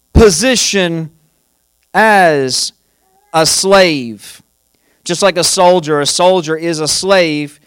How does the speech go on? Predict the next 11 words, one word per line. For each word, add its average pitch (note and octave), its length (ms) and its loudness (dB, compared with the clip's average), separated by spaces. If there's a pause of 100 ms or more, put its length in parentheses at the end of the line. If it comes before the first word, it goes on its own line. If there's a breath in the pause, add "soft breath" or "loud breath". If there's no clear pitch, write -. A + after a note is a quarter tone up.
(180 soft breath)
A C#3 80 -6
U G#3 220 2
S F#3 200 2
soldier F3 380 -2
is E3 180 -6
a C#3+ 80 -8
slave F3+ 540 -2
to E3 100 -12
the D3 140 -10
U D#3+ 260 -4
S D3+ 300 -4